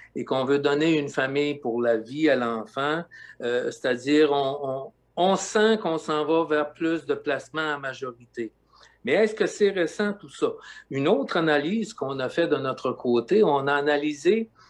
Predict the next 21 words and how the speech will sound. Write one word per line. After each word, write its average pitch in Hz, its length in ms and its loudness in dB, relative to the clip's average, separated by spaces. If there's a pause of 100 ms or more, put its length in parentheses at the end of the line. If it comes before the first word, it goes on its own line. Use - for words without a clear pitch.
(200)
euh, 127 460 0
les 165 240 2
budgets 175 500 2
qui 214 80 -6
ont 143 100 -2
été 131 140 -2
accordés 147 540 0
aux 143 140 -2
familles 139 400 -8
d'accueil 147 580 0 (320)
et 151 100 4
on 170 160 2
trouve 233 340 -4
qu'entre 180 360 0
deux 147 180 4
mille 185 220 -2
quatorze 170 500 0
et 143 80 -4
deux 170 180 -2
mille 180 300 -4
dix-neuf, 127 800 -8